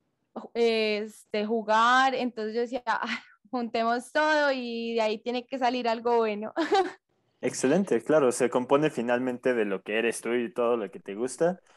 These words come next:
Speaker 2: Y en Promesas Digitales, eh, en ediciones pasadas,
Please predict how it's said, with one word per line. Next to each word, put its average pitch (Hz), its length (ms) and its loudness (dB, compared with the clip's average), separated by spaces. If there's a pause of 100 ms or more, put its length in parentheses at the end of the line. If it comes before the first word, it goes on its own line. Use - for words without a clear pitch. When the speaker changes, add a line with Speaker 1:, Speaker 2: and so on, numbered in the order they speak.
(180)
Speaker 2:
Y 147 400 0
en 170 100 0
Promesas 190 440 0
Digitales, 175 800 0
eh, 117 160 -4
en 117 100 -4
ediciones 117 340 -4
pasadas, 131 640 0